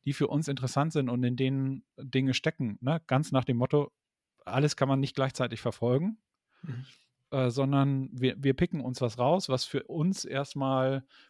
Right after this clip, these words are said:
Speaker 1: wo wir denken, wir haben da einen Hebel.
Speaker 2: Mhm. Ja, und ich, ich, ne, einerseits für Team oder für mehrere Teams und gleichzeitig ist es auch eine schöne Variante oder kann das eben auch eine Variante sein,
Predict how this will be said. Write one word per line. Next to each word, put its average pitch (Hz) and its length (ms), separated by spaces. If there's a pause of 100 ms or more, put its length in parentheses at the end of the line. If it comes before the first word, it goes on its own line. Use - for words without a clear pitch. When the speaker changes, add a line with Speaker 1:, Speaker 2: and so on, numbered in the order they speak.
Speaker 1:
wo 123 140
wir 147 180
denken, 135 300
wir 123 100
haben 123 120
da 117 80
einen 104 80
Hebel. 95 380 (1080)
Speaker 2:
Mhm. 147 320 (920)
Ja, 160 180
und 208 100
ich, - 160
ich, 170 300 (260)
ne, 180 340
einerseits 165 380
für - 160
Team 202 440
oder 156 220
für 151 160
mehrere 170 400
Teams 170 520
und - 280
gleichzeitig 156 520
ist - 180
es - 260
auch - 260
eine 185 120
schöne 170 300
Variante 156 380
oder 143 120
kann 165 200
das 156 140
eben 147 140
auch 143 140
eine 139 100
Variante 139 420
sein, 139 480